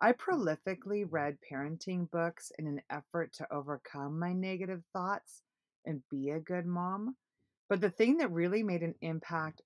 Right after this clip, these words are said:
was literature. And as a Charlotte Mason homeschool mom, I was immersed in literature that inspired courage.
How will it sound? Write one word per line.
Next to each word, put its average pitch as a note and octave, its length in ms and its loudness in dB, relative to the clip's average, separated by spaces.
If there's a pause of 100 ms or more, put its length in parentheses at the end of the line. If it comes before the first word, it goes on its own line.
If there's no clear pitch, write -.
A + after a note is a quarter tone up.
was D3+ 220 -4
literature. D3 800 -4 (560)
And F#3 120 6
as G3 220 10
a C4 80 6
Charlotte F3 460 4
Mason D#3 500 -2
homeschool A#3+ 560 4
mom, C#3 400 0 (640)
I G3+ 160 8
was B3+ 240 6
immersed E3 720 2 (100)
in D3+ 200 0
literature E3 580 2
that G#3 140 -2
inspired C3+ 760 -4
courage. C3+ 800 -6